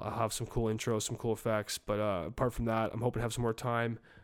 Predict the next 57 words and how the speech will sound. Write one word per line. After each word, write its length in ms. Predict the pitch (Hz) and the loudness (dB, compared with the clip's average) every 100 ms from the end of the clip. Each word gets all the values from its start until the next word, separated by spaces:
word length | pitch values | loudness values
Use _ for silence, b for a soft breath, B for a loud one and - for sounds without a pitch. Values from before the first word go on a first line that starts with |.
| B | B
I'm 60 | 127 | 0
gonna 100 | 131 | 2
get 100 | 127 | 2
a 40 | |
couple 180 | 120 123 | 2 0
cool 240 | - 139 123 | 6 6 8
intros 160 | 127 | 6
with 100 | 120 | 4
my 120 | 120 | 2
guitar 360 | 113 - 120 117 | 0 2 4 4
going, 320 | 120 120 120 | 4 4 4
get 140 | 120 - | 2 -2
some 80 | |
fun 320 | 117 - 117 113 | -4 2 2 2
things 300 | 113 117 120 | 0 0 2
happening 420 | 107 110 113 110 | 2 2 -2 0
here. 180 | 113 110 | 0 2
But, 320 | 113 110 120 | 0 0 0
uh, 220 | 113 113 - B B - | 2 2 -2 B B 4
I'm 80 | 131 | 6
gonna 120 | 139 | 6
keep 280 | - 139 - | 6 0 6
going 260 | 131 135 | 8 10
on 80 | 131 | 8
the 220 | 127 120 | 6 4
social 340 | - 127 120 120 | 4 4 4 2
media 240 | 120 120 | 2 2
pages. 560 | - 120 120 123 113 - B B B | 2 2 2 0 0 -6 B B B
I 100 | - | 6
don't 180 | 135 143 | 8 12
put 120 | 151 | 12
any 100 | 139 | 12
money 300 | 131 117 120 | 10 6 4
into 160 | 120 117 | 2 2
them. 200 | 113 113 | 2 2
I 120 | 104 | 0
have 100 | 107 | 0
no 180 | 110 113 | 2 2
money 240 | 110 110 | 2 0
to 120 | 107 113 | -2 -2
put 200 | 120 101 | -2 0
into 200 | 107 104 | -2 -2
them. 260 | 104 98 | -2 -2
I 180 | 65 104 | -4 -2
am 140 | 104 104 | -2 -2
down 280 | 104 101 | -2 -2
here 160 | 107 101 | -2 -4
playing 260 | 104 104 101 | -2 -4 -2
hockey. 460 | 101 98 104 95 | -2 -2 -2 -2
I 140 | 101 101 | -2 -4
am 120 | 101 | -4
not, 400 | 98 98 - - | -4 -4 -4 -2
uh, 340 | 104 104 101 - B B B B B - - | 0 2 0 -4 B B B B B -20 -6
saving 320 | - 123 117 | 0 2 2
up 100 | 107 | 0
money 320 | 110 107 107 | 0 0 -2
to, 340 | 104 113 104 | -2 0 0